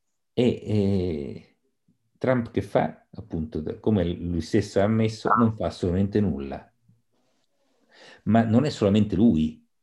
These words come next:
perché la stessa cosa, eh, un altro rapporto simile a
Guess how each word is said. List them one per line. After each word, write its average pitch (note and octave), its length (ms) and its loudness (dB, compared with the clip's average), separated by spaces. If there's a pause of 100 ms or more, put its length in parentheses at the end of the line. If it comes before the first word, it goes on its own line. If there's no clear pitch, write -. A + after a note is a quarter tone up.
(220)
perché A#2 220 -2
la A2+ 60 2
stessa A#2 260 -2
cosa, C#3+ 260 0 (480)
eh, - 300 -8
un G2 500 -4
altro A#2 380 2
rapporto F2 760 -2
simile F2 580 2
a C#2+ 140 -14